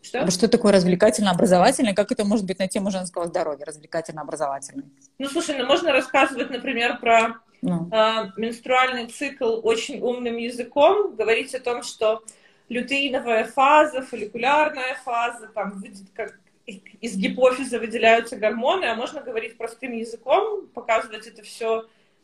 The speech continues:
Speaker 1: в виде понятных, э, схем, сторисов в современном формате, коротко, так, чтобы понял любой человек. А можно рассказывать, как старый сонный профессор. Так вот, мы пытались сделать, м, рассказывать сложные вещи, потому что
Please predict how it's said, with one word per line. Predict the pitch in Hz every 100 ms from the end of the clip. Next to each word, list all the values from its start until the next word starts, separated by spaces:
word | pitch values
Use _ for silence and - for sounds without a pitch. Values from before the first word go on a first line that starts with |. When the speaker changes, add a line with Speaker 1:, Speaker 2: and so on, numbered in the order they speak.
| -
Speaker 1:
в | 196 214 208
виде | 208 240 208 226 208 202 196
понятных, | 214 220 220 220 - - -
э, | 202 190
схем, | - - 247 247 233 220 208 196
сторисов | - - 220 240 226 - 208 202
в | -
современном | - 202 214 220 220
формате, | - 208 202 214 214 - 208
коротко, | 220 226 226 220 202
так, | 202 208
чтобы | - 233 196
понял | 196 220 202 202
любой | 202 208 202
человек. | - 208 247 403 - _ _ - _ _ _ -
А | 185
можно | 254 339
рассказывать, | 233 - 214 226 226 220
как | - 196
старый | - 208 214 220
сонный | 202 - 208 202
профессор. | 196 190 - 135 - - _
Так | - -
вот, | 202
мы | 233 262
пытались | 240 208 214 226 -
сделать, | 190 208 208 208 -
м, | 196 190 190 190 -
рассказывать | 214 - 233 220 208
сложные | 240 226 226 208
вещи, | 220 339 415 -
потому | 220 220 220
что | -